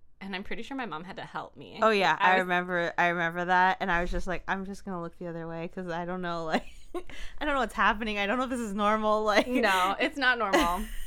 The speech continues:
Speaker 1: It's definitely not normal, thankfully, 'cause my cousin was like, Yeah, no, I never bled.
Speaker 2: Like,
Speaker 1: That's
Speaker 2: "Oh, good for
Speaker 1: weird."
Speaker 2: you.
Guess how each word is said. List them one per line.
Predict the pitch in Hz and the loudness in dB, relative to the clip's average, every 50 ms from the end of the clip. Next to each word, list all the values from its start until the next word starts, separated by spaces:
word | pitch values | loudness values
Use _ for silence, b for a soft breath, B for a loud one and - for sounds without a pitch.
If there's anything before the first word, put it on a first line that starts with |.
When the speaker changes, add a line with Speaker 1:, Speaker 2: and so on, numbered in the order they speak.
| - - | -2 -2
Speaker 1:
It's | 359 - - 247 240 - | -2 0 0 0 -2 0
definitely | 220 214 214 - - 262 269 262 | 0 0 2 0 -2 -2 -2 -2
not | 220 190 165 156 123 | -2 0 -2 -2 -2
normal, | 143 151 147 151 139 143 165 190 190 - | -4 -6 -6 -6 -6 -6 -6 -8 -8 -8
thankfully, | - 190 180 190 - - 160 156 135 160 165 160 151 - - | -8 -6 -6 -8 -8 -10 -10 -8 -6 -6 -6 -6 -8 -8 -8
'cause | - 185 165 | -8 -8 -8
my | 165 175 190 175 | -6 -6 -6 -6
cousin | - - 208 202 - 214 208 | -4 -4 -6 -6 -6 -8 -10
was | 190 190 - | -10 -12 -14
like, | 175 170 - - | -16 -16 -14 -12
Yeah, | 339 370 381 381 | -10 -10 -10 -12
no, | 381 381 | -12 -12
I | 392 392 392 | -12 -12 -12
never | 392 392 392 - 427 427 - - | -10 -12 -12 -12 -14 -16 -16 -14
bled. | 262 247 226 202 202 202 196 190 190 185 185 202 208 - _ b b b b b b b b b b - | -12 -10 -8 -8 -8 -8 -8 -10 -10 -10 -10 -12 -12 -14 _ b b b b b b b b b b -18
Speaker 2:
Like, | 262 | -12
Speaker 1:
That's | 262 269 269 277 269 269 269 269 | -8 -6 -4 -4 -4 -4 -6 -8
Speaker 2:
"Oh, | 247 233 | -12 -12
good | 220 - 330 | -10 -10 -8
for | 302 | -8
Speaker 1:
weird." | 302 320 330 320 277 240 208 196 190 185 | -6 -6 -6 -4 -4 -4 -4 -6 -6 -8
Speaker 2:
you. | 185 185 185 185 185 196 | -8 -8 -8 -8 -10 -10